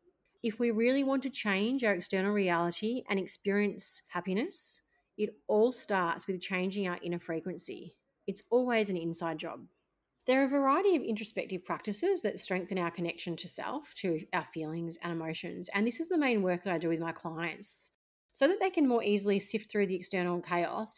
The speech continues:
and see it for what it really is. We often need to question every aspect of our lives in order to weed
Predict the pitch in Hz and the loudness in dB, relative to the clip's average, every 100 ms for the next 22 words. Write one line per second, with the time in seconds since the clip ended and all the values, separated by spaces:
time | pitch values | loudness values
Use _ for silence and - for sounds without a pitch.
0 | - 180 - 226 269 277 220 175 170 156 | -4 -2 0 0 0 -2 -4 -2 -2 -2
1 | 170 160 160 160 - 175 - - - _ | -2 -2 -2 -4 -4 -4 -4 -6 -10 _
2 | _ _ _ _ _ - 240 240 240 247 | _ _ _ _ _ 0 2 2 0 2
3 | 311 302 294 277 220 - 214 220 226 - | 4 4 2 2 0 0 -2 0 0 0
4 | 196 - 180 - 175 170 160 170 190 160 | -2 -4 -4 -4 -2 0 0 0 0 -4
5 | 117 175 208 190 214 240 240 196 185 | -6 -6 -2 2 2 2 0 2 2